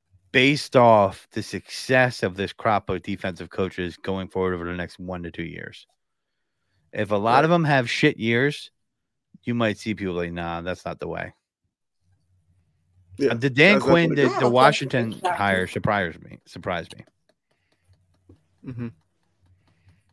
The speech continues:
Speaker 3: Now,
Speaker 2: Surprised
Speaker 3: next
Speaker 2: me
Speaker 3: year,
Speaker 2: too.
Speaker 3: 'cause I know there's gonna be two, there's two coaches in the N F C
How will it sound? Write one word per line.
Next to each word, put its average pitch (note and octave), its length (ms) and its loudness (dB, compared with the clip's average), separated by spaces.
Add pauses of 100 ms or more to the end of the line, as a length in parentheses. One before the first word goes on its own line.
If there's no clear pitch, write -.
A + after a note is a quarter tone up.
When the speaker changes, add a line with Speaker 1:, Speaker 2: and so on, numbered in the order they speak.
(260)
Speaker 3:
Now, F3+ 380 -2 (200)
Speaker 2:
Surprised G3+ 40 -2
Speaker 3:
next D#4 280 4
Speaker 2:
me F4+ 120 0
Speaker 3:
year, F#4 180 -2
Speaker 2:
too. - 60 -14 (340)
Speaker 3:
'cause F#3+ 140 -2
I G3 160 -2
know G3+ 640 2
there's G3+ 200 -2
gonna G3 180 -4
be F3 160 -8
two, D4 480 -2 (1040)
there's G3+ 180 -2
two G#4 240 2
coaches D#4 360 0
in B3 80 2
the A3+ 120 -2
N B3 140 2
F A#3 100 0
C A3 220 -6